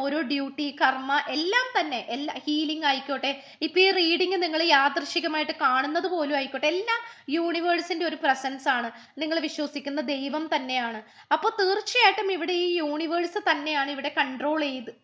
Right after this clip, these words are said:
കൺട്രോൾ ചെയ്യുന്നത്. ഈ വ്യക്തിയിലേക്ക് പലതരത്തിലുള്ള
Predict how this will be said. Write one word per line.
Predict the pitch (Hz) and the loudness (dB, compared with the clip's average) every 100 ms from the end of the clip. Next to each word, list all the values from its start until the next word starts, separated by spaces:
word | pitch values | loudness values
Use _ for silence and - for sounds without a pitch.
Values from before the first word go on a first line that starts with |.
| - | 0
കൺട്രോൾ | 294 294 381 403 403 | 0 2 2 2 2
ചെയ്യുന്നത്. | 311 262 254 247 254 - _ - | -2 -2 -6 -6 -8 -12 _ 0
ഈ | 349 | 2
വ്യക്തിയിലേക്ക് | 349 359 330 302 302 349 359 | 2 -2 -2 0 0 -2 4
പലതരത്തിലുള്ള | 285 349 349 294 285 294 262 | 4 6 2 0 -2 -4 -2